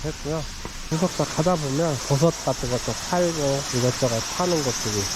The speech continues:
많이 있습니다. 구경도 해보고 가보도록 하겠습니다. 이런 나물들도 팔고 계시고. 자, 여기 부석사 안내판이 있습니다.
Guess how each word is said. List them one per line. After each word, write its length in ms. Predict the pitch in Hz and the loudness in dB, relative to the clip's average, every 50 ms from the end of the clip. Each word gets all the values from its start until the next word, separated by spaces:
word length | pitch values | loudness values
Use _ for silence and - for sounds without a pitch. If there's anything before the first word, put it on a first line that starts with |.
| - - | -2 -2
많이 240 | 110 110 117 117 110 | 0 0 0 0 0
있습니다. 420 | 101 - - - 123 117 104 113 | 0 -2 -2 -2 -2 -2 0 -2
구경도 520 | 107 - - 143 139 143 139 127 123 117 120 | -2 -2 -2 -2 0 2 2 2 2 0 0
해보고 440 | 143 151 139 127 120 117 143 151 131 - - - - - - | 0 0 0 0 0 2 2 2 0 0 -2 -4 -4 -4 -2
가보도록 400 | 127 117 120 113 107 101 107 104 110 120 131 143 - - - - | -2 0 0 0 0 0 0 0 0 -2 -2 -2 -2 -2 -2 0
하겠습니다. 640 | 156 151 156 160 - - - 135 117 113 104 - - - - - - - - - - - - - - - - - - - - - - - - - - - - - - - - - - - - - - - - - - - - - - - - - - - - - 208 202 - - - - - - - - - - - - - - | 0 2 2 0 0 0 -2 -2 -2 -2 -2 -4 -4 -4 -4 -6 -6 -6 -6 -6 -6 -4 -4 -4 -4 -6 -6 -6 -6 -6 -6 -6 -6 -6 -8 -6 -6 -6 -6 -6 -6 -6 -6 -6 -6 -4 -4 -4 -6 -6 -6 -6 -4 -4 -4 -4 -6 -6 -4 -4 -4 -4 -4 -4 -6 -6 -4 -4 -4 -4 -4 -6 -6 -4 -4 -4 -4 -6 -6 -6
이런 320 | 117 113 - 110 104 104 | -6 -4 -2 -2 -2 -2
나물들도 640 | 101 98 104 110 120 123 127 120 117 113 104 - 110 | -4 -4 -2 0 0 0 0 0 -2 -2 -4 -4 -6
팔고 380 | 101 - - - 143 139 127 110 | -8 -8 -8 -8 -6 -6 -6 -4
계시고. 400 | 104 98 - - - 110 107 90 - - - - - - - - - - - - - - - - | -6 -6 -6 -8 -8 -8 -8 -8 -10 -10 -12 -12 -12 -12 -12 -12 -12 -12 -12 -12 -12 -12 -8 -4
자, 260 | 143 131 113 113 98 - - 120 | -4 -2 -2 -2 -4 -4 -6 -8
여기 160 | 117 110 113 | -4 -4 -6
부석사 480 | 107 - - 147 151 151 - - 123 110 | -6 -4 -4 -2 -2 -2 -2 -2 -2 -2
안내판이 560 | 107 117 135 139 - - - 123 113 104 92 82 - - - - | -2 -2 -2 -4 -4 -4 -6 -4 -4 -4 -4 -6 -8 -12 -10 -10
있습니다. 600 | 107 92 - - 120 113 107 101 92 98 107 | -8 -8 -6 -4 -2 -2 0 0 -2 -2 -4